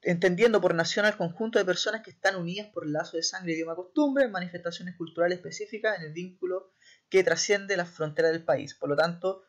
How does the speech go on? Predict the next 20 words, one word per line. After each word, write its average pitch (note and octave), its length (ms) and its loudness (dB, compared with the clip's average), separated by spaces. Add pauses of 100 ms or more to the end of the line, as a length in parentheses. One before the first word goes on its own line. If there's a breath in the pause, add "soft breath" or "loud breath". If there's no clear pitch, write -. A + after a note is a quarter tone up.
(120)
uno E3 220 -2
es E3 80 -6
chileno F3 320 0
fuera A#3 440 4
o E3 140 6
dentro F3 300 2
del E3 140 0
país, - 420 -6 (200)
¿ya? E3+ 300 -6 (840 loud breath)
Y G#3 80 0
aquí A3 120 4
dejemos A#3+ 380 8
unas A3+ 220 4
preguntitas G#3 440 0
para G3 220 4
responder. G3 520 -4 (240)
¿Qué A3 140 -2
nacionalidad F#3+ 540 4
posee F#3 240 0
usted? G#3+ 400 -2